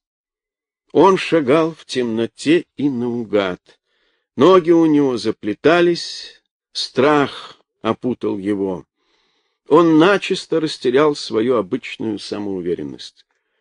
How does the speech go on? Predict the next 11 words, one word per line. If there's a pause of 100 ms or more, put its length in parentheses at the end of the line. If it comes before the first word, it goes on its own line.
(340)
Шёл,
шёл (100)
и
шёл, (480)
сворачивал
в
одну, (640)
в
другую
сторону,
подымался,